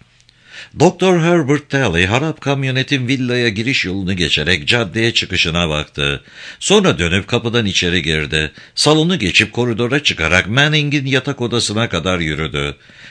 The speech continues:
Kapıyı açıp, "Uyan Osborne." dedi. Odanın havası bütün gece solunmuş hava ve bayat konyağın kokusuyla iyice ağırlaşmıştı. Tally karşı duvara doğru yürüyüp perdeleri ve sonra pencereyi açtı.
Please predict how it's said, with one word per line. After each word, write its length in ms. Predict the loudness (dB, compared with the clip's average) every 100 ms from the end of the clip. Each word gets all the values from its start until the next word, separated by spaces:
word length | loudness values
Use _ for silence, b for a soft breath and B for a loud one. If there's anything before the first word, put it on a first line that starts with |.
| B
Kapıyı 360 | 0 4 4 4
açıp, 260 | 2 -2 -2
"Uyan 340 | 4 4 4
Osborne." 560 | 4 2 2 0 0 0
dedi. 380 | 0 0 -4 -6 B B B B
Odanın 400 | 0 2 2 2
havası 460 | 2 0 0 -2 -4
bütün 280 | -4 -2 -2
gece 240 | -2 -2
solunmuş 540 | -2 -4 -4 -2 -2
hava 240 | -2 0 0
ve 160 | 0
bayat 360 | 2 2 2 -2
konyağın 440 | -6 -2 0 -2
kokusuyla 580 | -4 -6 -6 -6 -2 -2
iyice 420 | 0 0 0 0
ağırlaşmıştı. 1080 | 0 0 0 0 -2 -2 -4 -4 -4 -6 -6 B B B B B B
Tally 400 | 2 4 6 4
karşı 420 | 2 2 2 0
duvara 360 | 0 2 2 2
doğru 240 | 0 0
yürüyüp 440 | 0 0 2 0 2
perdeleri 580 | 2 4 2 2 2 2
ve 100 | 0
sonra 360 | 0 0 0
pencereyi 560 | 0 0 0 0 2 2
açtı. 560 | 0 -2 -4 -4 -4